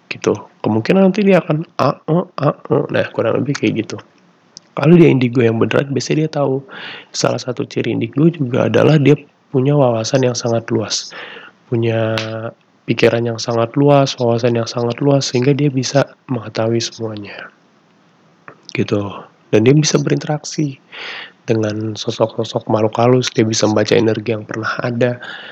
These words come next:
Kurang lebih seperti itu. Gitu. Eh, kurang lebih itu aja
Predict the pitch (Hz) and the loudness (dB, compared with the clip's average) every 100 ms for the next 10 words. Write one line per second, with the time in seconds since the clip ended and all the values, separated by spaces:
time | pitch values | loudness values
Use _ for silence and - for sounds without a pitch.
0 | - - - - 113 107 110 117 - - | -18 -20 -20 -10 -10 -10 -6 -4 -4 -8
1 | - - - - 113 110 107 98 - _ | -14 -14 -14 -6 -2 -2 -4 -8 -20 _
2 | _ - - 107 - 98 104 107 - - | _ -20 -18 -6 -2 -2 -4 -6 -10 -20
3 | _ _ _ - - - _ - _ _ | _ _ _ -20 -20 -20 _ -20 _ _
4 | _ _ _ _ _ _ _ _ _ _ | _ _ _ _ _ _ _ _ _ _
5 | _ _ _ _ _ _ _ - 113 110 | _ _ _ _ _ _ _ -6 -4 -4
6 | 113 113 110 110 107 110 - 135 147 156 | -6 -8 -10 -14 -14 -10 0 2 4 6
7 | 160 175 - _ _ _ - 123 113 101 | 6 4 -4 _ _ _ -4 0 2 0
8 | 104 110 131 | 2 2 0